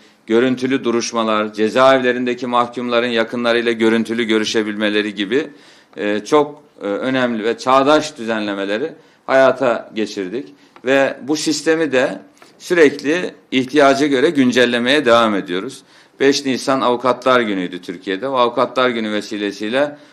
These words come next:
avukat portalımızın yeni arayüzünü de avukatlarımıza sunduk ve, e, her geçen gün bu sistemi de geliştirmenin gayreti içerisindeyiz. Vatandaşlarımız bir dava açacaksa adliyeye gitmeden, e, kendi,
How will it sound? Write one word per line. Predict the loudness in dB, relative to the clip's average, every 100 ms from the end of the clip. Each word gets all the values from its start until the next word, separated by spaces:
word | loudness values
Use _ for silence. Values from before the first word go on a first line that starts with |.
| _ -2
avukat | 0 4 4 4
portalımızın | 2 2 2 -2 -4 -4
yeni | -2 0 2
arayüzünü | 4 6 6 4 0 -4 0
de | -2 -2 -2
avukatlarımıza | 0 0 -2 -2 -4 -2 -4
sunduk | -6 -8 -8 -8 -4
ve, | -2 0 -2 -12 _ _ _
e, | -6 -4 0
her | 2 4
geçen | 2 0 -4 -4
gün | -4 -2
bu | -2
sistemi | -2 -4 -4 -4 -2 0
de | -2 -4 -18 _ _
geliştirmenin | 0 0 0 -2 -2 -2 0
gayreti | 2 2 0 -6
içerisindeyiz. | -8 -4 -4 -6 -4 -4 2
Vatandaşlarımız | 4 4 4 4 4 2 0 0 -2
bir | -4 2
dava | 4 6 4
açacaksa | 2 -2 -4 -4 -2 -2
adliyeye | 0 -2 -2
gitmeden, | -4 -6 -6 -2 -2 -4 -10 _ _ _ -6
e, | -2 0 0 -4 -4
kendi, | -2 -2 0 0 0